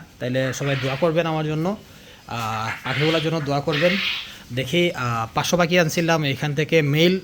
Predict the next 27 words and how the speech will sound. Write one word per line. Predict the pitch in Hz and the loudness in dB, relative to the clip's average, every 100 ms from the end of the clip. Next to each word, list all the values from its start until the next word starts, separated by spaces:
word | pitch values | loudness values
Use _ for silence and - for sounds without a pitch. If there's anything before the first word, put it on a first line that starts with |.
| - 160 | -4 -2
maybe | 151 151 160 160 - | 0 2 4 4 2
ওয়ান | 151 151 | 0 2
ফিফটি | - - 165 | 0 0 0
প্লাস | 160 160 | 2 2
বের | 151 147 | 2 2
হয়ে | 156 | 2
গেছে, | 147 180 220 - - - - | 0 0 -2 -6 -18 -18 -8
আহ, | 123 120 117 | 0 0 2
থ্রি | 147 | 0
ফিফটি | 143 156 - 143 151 143 | 2 0 0 2 2 4
maybe | 139 135 143 147 | 2 4 2 2
ফিমেল | - 139 160 156 | 0 0 2 2
আছে, | 143 175 226 - - - | 2 -2 -4 -10 -18 -4
দেখি | 131 185 | 0 2
থ্রি | 180 | 0
ফিফটি | 143 175 - | 0 0 0
থেকে | 156 160 | 0 0
কয়টা | 160 147 151 | 0 -2 0
ডিম | 131 143 | 0 0
আসে। | - 170 202 - - | 2 0 0 -6 -2
আর | 110 101 101 107 | 0 2 0 2
বাকি | 120 - | 0 2
যে | 143 | 4
ওয়ান | 165 151 156 | 4 4 2
ফিফটি | 180 - | 0 2
মেল | 151 156 160 | 2 4 4
আছে, | 147 151 | 2 -2